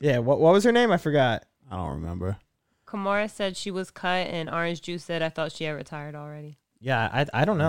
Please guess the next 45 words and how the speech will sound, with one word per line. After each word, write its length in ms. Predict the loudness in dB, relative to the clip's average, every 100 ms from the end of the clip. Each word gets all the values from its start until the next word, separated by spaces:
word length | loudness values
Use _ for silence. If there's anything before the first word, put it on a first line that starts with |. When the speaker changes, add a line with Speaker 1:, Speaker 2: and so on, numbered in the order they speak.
| 2
Speaker 2:
She 60 | 0
was 140 | 0
Speaker 1:
I, 40 |
Speaker 2:
cut. 200 | 0 0 2
I 120 | 2
remember 420 | 4 6 6 6
her 140 | 4 4
being 220 | 2 2
cut. 140 | 4
Speaker 1:
Oh, 20 | 6
Speaker 2:
I 20 |
Speaker 1:
there 120 | 8
we 40 |
Speaker 2:
remember 200 | 8 6
Speaker 1:
go. 40 | 4
Speaker 2:
her 60 |
name. 80 | 0
Speaker 1:
T-, 60 | -2
two 140 | -4 0
K. 140 | 0
Marion 540 | 2 4 6 6 4 2 -2
Renaud. 600 | -2 0 0 0 -2 -4 -10 _ _ _ _ _ _ _ _ _
So, 160 | -10 -10 -14 _ _ _ _ _ -8
uh, 160 | -4
yeah, 120 | -2 0
that 80 | 0
was 120 | 0
weird, 300 | 0 -2 -2
but, 220 | -2 -2
um, 380 | -4 -6 -8 -10 _ _ _
yeah, 140 | 2 6
not 160 | 6 6
a 40 |
good, 380 | 6 4 0 4
not 180 | 8 8
a 60 |
good 180 | 8 8
look. 380 | 10 8 8 2
Missing 340 | 0 2 0
weight, 320 | 2 2 0 0
especially 320 | 4 4 4
on 40 |
your 80 | 0
retirement 400 | 0 0 0 0
fight. 380 | 4 4 4